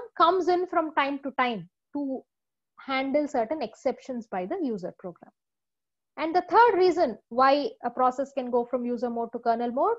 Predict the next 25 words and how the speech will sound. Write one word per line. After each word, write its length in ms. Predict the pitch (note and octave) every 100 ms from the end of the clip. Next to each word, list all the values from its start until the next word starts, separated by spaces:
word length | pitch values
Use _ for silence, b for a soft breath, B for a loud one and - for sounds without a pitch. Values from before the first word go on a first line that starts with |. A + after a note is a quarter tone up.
| -
is 240 | C#4 F#4+ -
if 180 | C4+ -
there 200 | B3+ A#3+
was 200 | A3+ A3
an 100 | F4+
interrupt. 640 | B3+ A#3+ - A3+ E3+ - _ _ _ _
An 120 | C#4 D4
interrupt 480 | E4 G4+ G4+ G4+
is 160 | F#4+ A#3+
basically 520 | C#4 C#4 E4 E4 F4 A4 G#4+
an 140 | C4
external 500 | B3+ - D4+ C#4 C#4
hardware 440 | B3 A#3+ A#3 B3+ B3
device 400 | A#3 A#3+ B3 A3+
knocking 440 | A3 A#3+ B3+ B3+
on 160 | B3 A3+
the 120 | A3
door 200 | A3 A#3
and 160 | G#3+
saying, 280 | G#3 A#3 B3+ A#3+
"Hey, 320 | B3 F#3+ - _ _ _
I 140 | A3+
need 220 | A3+ A3+ -
some 160 | B3
attention. 440 | G3+ A3 G#3 -